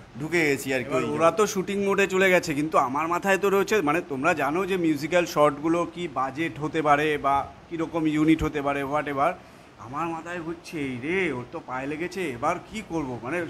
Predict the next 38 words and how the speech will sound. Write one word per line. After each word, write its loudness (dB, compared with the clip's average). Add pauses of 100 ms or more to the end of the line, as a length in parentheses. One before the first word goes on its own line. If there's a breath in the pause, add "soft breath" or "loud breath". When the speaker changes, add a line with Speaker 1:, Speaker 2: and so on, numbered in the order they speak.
Speaker 2:
shooting -6
postpone -8
করে -6
দেওয়া 0
মানে -4
এই -4
যে -4
বাজেটটা, -4
যেটা -10 (680)
যাই -2
থাকুক -6
না 0
কেন, -4
মানে -6 (400)
সেটা -8
আবার -2
আর -2
একটা -6
দিন -2
সবাইকে -6
manage -4
করে -8
করা, -2 (100)
আর -6
এদিকে -8
হিরোইনকে -4
বলতেও -4
পারছি -2
না 2 (260 loud breath)
যে, -8
"তুমি 0
একটু 0
কষ্ট -10
করে -6
করে -6
দেবে।" -2 (100)
<laughs> -2
মানে -2